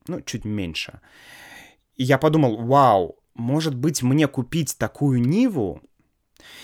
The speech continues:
Я начал смотреть в интернете разные отзывы, читать про Ниву, м, что хорошего в этой машине, что плохого. И, честно говоря,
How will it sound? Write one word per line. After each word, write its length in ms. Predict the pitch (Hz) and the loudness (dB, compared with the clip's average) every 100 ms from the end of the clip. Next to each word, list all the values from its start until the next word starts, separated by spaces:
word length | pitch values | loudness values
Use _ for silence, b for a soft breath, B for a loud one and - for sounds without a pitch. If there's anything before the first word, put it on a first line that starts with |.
| B - | B -10
Я 240 | 123 233 | 0 2
начал 360 | 233 208 - 147 | 2 0 0 -2
смотреть 560 | - 127 - 170 156 | -2 -2 0 0 0
в 100 | 117 | -2
интернете 640 | 127 120 131 135 143 - 110 | -2 0 0 2 0 0 -2
разные 520 | 117 117 101 95 82 - | 0 0 -2 -6 -8 -2
отзывы, 920 | 202 233 180 180 190 180 180 175 165 B B B B | 2 2 2 0 0 0 0 0 -4 B B B B
читать 760 | - 123 120 175 214 220 - - | -6 -6 -2 2 4 2 -2 -6
про 320 | 160 160 151 | 0 2 2
Ниву, 760 | 156 160 165 147 135 131 117 107 b b b _ - | 2 2 2 0 0 -2 -2 -8 b b b _ -20
м, 480 | - 78 82 73 92 | -18 -14 -14 -12 -12
что 260 | - 143 | -4 -4
хорошего 720 | 127 113 135 196 - 170 165 | -2 0 2 0 0 -2 0
в 60 | 151 | 0
этой 240 | 156 151 | 0 0
машине, 500 | 139 131 - 143 127 | 0 -2 -2 -2 -2
что 220 | - - 104 | -4 -8 -8
плохого. 760 | 101 92 - 190 220 190 165 B B B _ - | -8 -8 -2 2 4 4 2 B B B _ -8
И, 80 | |
честно 360 | 131 202 220 147 | -2 -2 0 -2
говоря, 500 | 123 123 147 165 | 0 2 4 4